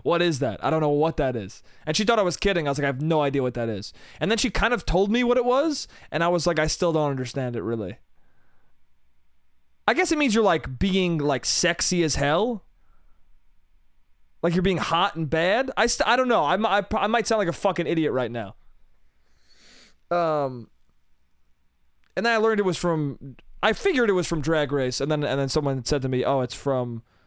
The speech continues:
they say it in Drag Race." I was like, "Oh, it's from that?" And they're like, "No, well, it's from the com-, like, the gay community, uh, the gay queer community." I was like, "No, yeah, I know, but, like, the reason you know it and the reason, like, people, uh, the reason why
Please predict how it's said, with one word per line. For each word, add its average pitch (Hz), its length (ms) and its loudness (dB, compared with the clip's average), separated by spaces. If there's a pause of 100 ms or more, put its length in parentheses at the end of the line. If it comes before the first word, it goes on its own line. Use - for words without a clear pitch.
(600)
they 139 80 0
say 156 220 2
it 135 40 0
in 131 60 -6
Drag 135 340 0
Race." 117 540 -4
I - 80 -20
was 147 80 -2
like, 170 80 0
"Oh, 196 100 4
it's 143 120 -4
from 147 220 0
that?" 147 180 2
And 156 100 -4
they're 156 60 4
like, 151 160 0
"No, 214 160 2
well, 139 160 2
it's - 120 -6
from 151 380 0
the 131 140 -4
com-, 135 340 -8
like, 127 220 -4
the 135 60 -6
gay 143 200 0
community, 131 680 -2 (680)
uh, 120 600 0 (180)
the 139 140 -2
gay 143 220 2
queer 143 200 0
community." 147 380 0
I 135 80 2
was 143 100 0
like, 143 160 -4
"No, 180 220 0
yeah, 180 180 2
I 175 60 0
know, 175 200 2
but, 147 140 0
like, 147 240 -2
the 185 100 0
reason 185 300 2
you 196 220 2
know 165 240 4
it 151 100 0
and 151 100 -2
the 156 60 2
reason, 165 320 0
like, 147 260 -2 (120)
people, 180 500 0 (220)
uh, 62 880 -12
the 214 120 2
reason 269 280 2
why 214 420 2